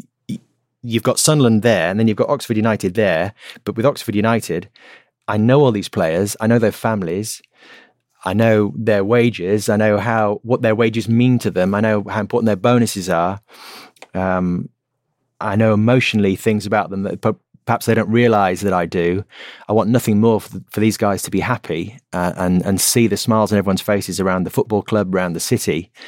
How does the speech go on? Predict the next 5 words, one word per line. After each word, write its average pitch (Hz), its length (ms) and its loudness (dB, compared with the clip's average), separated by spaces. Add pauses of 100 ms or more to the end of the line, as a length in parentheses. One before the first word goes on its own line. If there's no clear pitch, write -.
(560)
Um, 92 540 0 (1120)
a-, 104 340 -4
a-, 107 60 -2
in, 104 100 0
in, 107 300 2